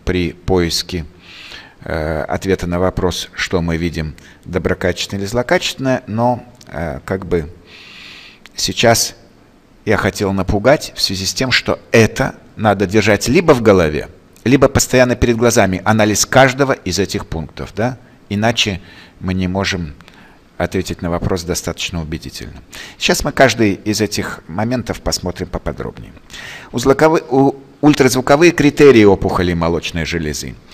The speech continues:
Вот это картинка из, э, статьи Заболоцкой, которая еще в девяносто пятом году, э, первое издание,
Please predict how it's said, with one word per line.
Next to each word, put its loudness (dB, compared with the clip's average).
Вот 4
это 4
картинка 2
из, 4
э, 4
статьи 0
Заболоцкой, 2
которая 2
еще 0
в -12
девяносто -4
пятом 0
году, -2
э, -6
первое 0
издание, -4